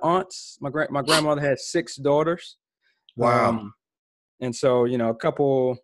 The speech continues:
Speaker 1: couple aunts, you know, and their husband, that was probably, you know, the only close male role model I had in my life. And then a couple older cousins that,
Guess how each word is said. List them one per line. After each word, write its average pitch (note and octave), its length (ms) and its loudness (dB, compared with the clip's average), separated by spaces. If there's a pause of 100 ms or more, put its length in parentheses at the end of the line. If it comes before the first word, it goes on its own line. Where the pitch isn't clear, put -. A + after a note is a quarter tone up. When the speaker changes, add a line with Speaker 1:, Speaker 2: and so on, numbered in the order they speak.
(120)
Speaker 1:
couple D3+ 220 -2
aunts, C3+ 380 0
you C3+ 120 -6
know, B2 120 -2
and A#2+ 100 -2
their C3+ 100 0
husband, A#2+ 600 -2
that B2+ 100 -6
was A#2+ 80 -6
probably, A2+ 520 -4 (220)
you C3 120 -10
know, G#2 180 -10 (240)
the - 180 -16
only B2 460 -4
close B2 600 -4 (520)
male B2 600 0 (320)
role C3 300 2
model A2 320 -2
I A2 60 -6
had A2 180 -2
in A2 60 -6
my A2 100 -6
life. A2 380 -4
And G#2 80 -6
then G#2 180 -8
a G#2 120 -10
couple D3 240 -2
older C3+ 260 2
cousins B2 480 -2
that, A2+ 280 0